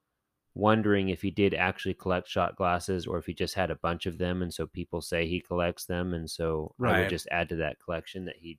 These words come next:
Speaker 1: wasn't intentionally collecting. Regardless, I gave him some nice shot glasses. And there was this one from Biloxi. I wanna say it was Biloxi, Mississippi.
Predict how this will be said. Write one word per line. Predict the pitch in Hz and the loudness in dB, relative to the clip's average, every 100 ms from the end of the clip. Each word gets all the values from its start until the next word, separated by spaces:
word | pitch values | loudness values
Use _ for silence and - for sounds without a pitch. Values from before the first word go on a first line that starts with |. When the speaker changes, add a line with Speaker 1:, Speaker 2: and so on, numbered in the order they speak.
| _ | _
Speaker 1:
wasn't | 101 87 82 | -4 -4 -4
intentionally | 78 85 82 87 82 | -4 -4 -4 -2 -2
collecting. | - 82 80 90 87 85 - - - - - _ _ _ _ _ _ _ _ - | 2 0 0 0 -2 -4 -14 -18 -18 -18 -20 _ _ _ _ _ _ _ _ 12
Regardless, | 143 120 139 151 151 113 98 95 - - - - - - | 12 12 12 12 12 12 12 12 10 -2 -8 -14 -4 4
I | 113 | 8
gave | 131 123 | 12 12
him | 113 107 | 10 4
some | - 95 | 4 4
nice | 90 98 | 6 4
shot | - 104 98 | 6 6 6
glasses. | 98 90 85 95 85 | 6 2 2 -2 0
And | 95 | 6
there | 113 | 8
was | 135 | 8
this | 113 - | 6 4
one | 110 123 123 | 6 8 8
from | 107 95 | 4 0
Biloxi. | 85 92 110 - - | 2 6 4 2 -10
I | - - - | -10 -14 -10
wanna | 139 | -8
say | - | -4
it | 175 | -2
was | 107 | -2
Biloxi, | - 87 104 - 135 | -2 -2 -2 -2 -2
Mississippi. | 120 117 98 - 107 - 82 76 | 0 -2 -4 -2 0 0 -4 -6